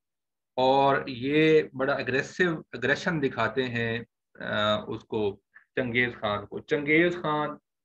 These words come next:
इनके पीछे पागल हो जाता है, इनके पीछे भाग खड़ा होता है और इनका ये वहाँ पे हार जाते हैं चंगेज़ खान से। हार के ये भाग के इंडिया आते हैं और इंडिया आने के बाद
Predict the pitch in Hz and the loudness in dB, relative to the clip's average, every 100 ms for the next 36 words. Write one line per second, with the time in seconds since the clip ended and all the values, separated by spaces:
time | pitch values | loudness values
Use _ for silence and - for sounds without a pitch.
0 | _ _ _ - 160 160 156 147 143 151 | _ _ _ -2 0 2 0 -2 -2 -2
1 | 131 135 160 156 139 131 131 135 131 127 | 2 4 4 4 2 0 0 -2 0 -2
2 | 131 123 131 131 127 131 120 104 113 120 | -2 -8 -8 -8 -4 -2 -2 -4 0 2
3 | 135 - 135 131 123 120 123 120 117 117 | 2 0 0 0 0 0 0 2 0 0
4 | - 117 117 117 113 - - 117 117 113 | -2 -2 0 0 -2 -4 -14 -12 -8 -8
5 | - _ 123 117 123 117 110 107 117 117 | -10 _ -6 0 0 0 -4 -4 0 2
6 | 143 139 120 135 123 117 117 113 117 117 | 2 2 0 -2 -8 -8 -6 -2 -2 -4
7 | 113 110 107 _ _ _ _ _ _ _ | -4 -4 -6 _ _ _ _ _ _ _
8 | 131 123 127 135 139 165 170 175 156 160 | 0 0 0 2 4 4 2 0 2 2
9 | 147 120 131 156 156 160 135 131 170 180 | 2 0 0 0 0 -4 -4 -2 2 4
10 | 147 147 156 143 139 135 135 135 143 143 | 4 0 0 0 0 -2 -2 -2 -2 -2
11 | 165 175 139 131 131 131 131 - 127 123 | 2 4 4 0 -4 -4 -6 2 4 4
12 | - | 0